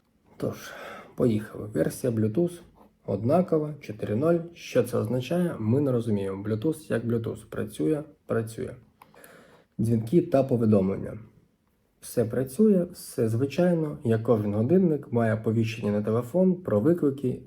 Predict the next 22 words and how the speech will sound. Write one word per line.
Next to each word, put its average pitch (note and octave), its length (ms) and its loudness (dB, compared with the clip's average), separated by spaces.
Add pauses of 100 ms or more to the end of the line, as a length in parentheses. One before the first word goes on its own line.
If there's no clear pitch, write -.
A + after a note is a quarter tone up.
С - 120 -14
М A#2 100 -4
С-повідомлення C3 840 0
та A#2+ 60 0
інше. G#2 380 -2 (160)
Ну E3+ 240 4
і, C3+ 520 2 (100)
якщо A2+ 260 -4
хтось G#2+ 280 -6
не B2 60 -4
знав, F3 200 4
по - 140 -4
годиннику A2+ 440 0
Garmin C#3+ 420 0
не A2 120 0
можна B2 380 -2
розмовляти. G#2+ 520 -2 (400)
Можна G#2 320 2
скинути E3+ 600 2 (380)
виклик, C#3 460 0
можна G#2 300 -4
взяти, D#3+ 460 -2